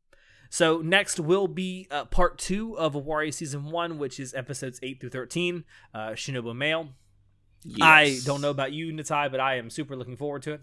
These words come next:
Speaker 2: I'm very hyped. I'm, I'm very, very hyped.
Speaker 1: So, um,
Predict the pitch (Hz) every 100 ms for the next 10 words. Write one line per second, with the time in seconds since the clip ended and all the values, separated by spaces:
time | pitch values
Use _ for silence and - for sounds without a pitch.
0 | _ 117 113 95 98 98 82 76 76 76
1 | - - - 98 92 85 92 101 92 104
2 | 98 80 78 73 76 80 - - _ _
3 | _ _ _ _ _ - - 214 165 -
4 | - - 139 135 135 135 131